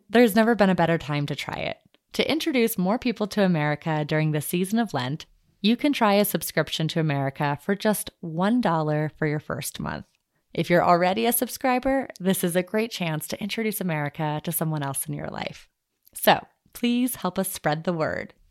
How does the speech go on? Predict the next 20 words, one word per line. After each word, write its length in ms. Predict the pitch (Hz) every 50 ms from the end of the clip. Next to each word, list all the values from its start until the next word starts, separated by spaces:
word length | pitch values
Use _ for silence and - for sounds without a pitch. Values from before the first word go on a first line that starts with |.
| _ _ _ _ _ -
To 100 | - 185
take 240 | 170 - 202 240 -
advantage 500 | 294 262 190 185 175 180 175 180 180 175
of 140 | - - 151
this 200 | 156 160 156 -
one 180 | 175 180 202 247
dollar 300 | 254 202 196 220 226 -
offer, 560 | - 165 147 - - 160 156 147 151 156 - _ _ -
visit 420 | 175 160 180 170 - 175 165 -
w 360 | - 220 208 269 277 285 277
w 340 | - 202 175 165 190 185 185
w 500 | - 156 151 135 151 151 151 151 151 139
dot 220 | - - 160 156 -
america 520 | 160 165 165 175 185 214 233 233 - 233
magazine 680 | 208 190 156 156 156 - 165 151 165 160 160 160 156 - -
dot 260 | 156 156 147 185 208 -
org 400 | - 160 156 151 147 147 143 - - _
forward 420 | _ - - 170 185 220 214 202
slash 460 | - - - 165 156 160 160 - - - _
trial. 580 | - - - 156 151 160 151 - - - 175